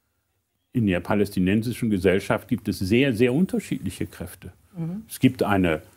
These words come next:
Speaker 1: machtlose, ähm, palästinensische Administration,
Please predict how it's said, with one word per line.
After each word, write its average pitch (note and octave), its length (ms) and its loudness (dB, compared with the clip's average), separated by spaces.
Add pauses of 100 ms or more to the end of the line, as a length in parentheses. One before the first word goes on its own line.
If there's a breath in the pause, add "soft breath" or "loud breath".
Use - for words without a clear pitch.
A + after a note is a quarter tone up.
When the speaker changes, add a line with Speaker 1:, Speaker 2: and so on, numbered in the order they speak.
(140)
Speaker 1:
machtlose, A#2+ 880 4 (640 soft breath)
ähm, F2+ 460 0 (260)
palästinensische G2 880 2
Administration, G2+ 960 2